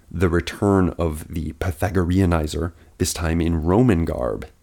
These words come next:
In fact, one of the first century Roman Pythagoreanizers went around in a black toga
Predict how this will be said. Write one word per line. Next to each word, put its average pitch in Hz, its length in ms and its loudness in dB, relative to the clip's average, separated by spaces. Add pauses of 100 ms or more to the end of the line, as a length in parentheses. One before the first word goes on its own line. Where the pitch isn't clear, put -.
(600)
In 101 100 0
fact, 92 220 2
one 98 100 6
of 90 80 4
the 85 80 -2
first - 240 0
century 85 300 0
Roman 82 320 2
Pythagoreanizers 85 920 2
went 85 180 2
around 85 240 2
in 80 100 0
a 80 60 -2
black 82 720 -2
toga 92 600 2